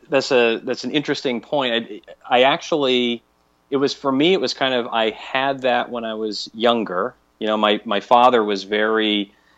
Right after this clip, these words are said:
passionate about the outdoors. You know, he took us, you know, hiking and hunting and skiing and fishing and all that. And I spent my young life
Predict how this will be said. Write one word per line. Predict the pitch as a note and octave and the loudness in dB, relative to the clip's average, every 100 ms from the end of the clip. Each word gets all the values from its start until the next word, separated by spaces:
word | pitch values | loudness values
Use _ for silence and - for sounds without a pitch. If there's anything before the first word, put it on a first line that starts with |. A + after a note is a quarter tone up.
| _ - | _ -8
passionate | - A2+ A2+ - G#2+ | 0 2 2 -4 -8
about | G2+ G2+ G2 F2+ | -6 -4 -6 -8
the | F#2+ | -2
outdoors. | G#2 G2 G#2+ G2+ F#2+ G2 | -2 -2 -2 -4 -4 -8
You | G2+ | -8
know, | |
he | G2 A2 | -6 -6
took | - G#2 | -2 0
us, | G#2 - - _ _ | 0 -2 -12 _ _
you | G#2+ | -10
know, | F#2+ | -8
hiking | - A2+ A2 - G#2+ G#2 | -2 2 2 2 0 0
and | F#2 | -4
hunting | - A#2 A2+ A2+ G#2 G2+ | -4 -2 0 2 0 0
and | F2+ | -4
skiing | - - A2+ G#2+ G#2+ G#2 | -6 -4 -2 0 -2 -4
and | F#2 | -6
fishing | - A#2 - G#2+ G2+ | 0 0 2 0 0
and | G2 | 2
all | G#2 | 4
that. | G#2 G#2 G#2 G2+ | 8 8 8 4
And | F#2 - - - | -2 -12 -20 -4
I | A2+ | 0
spent | - C3 A#2 - _ _ _ _ | 2 4 2 0 _ _ _ _
my | A2 G#2 | 2 4
young | G2 G#2 G#2+ A2+ A#2+ | 4 0 0 2 4
life | A2 A2 G2+ - - - | 2 2 2 -2 -12 -20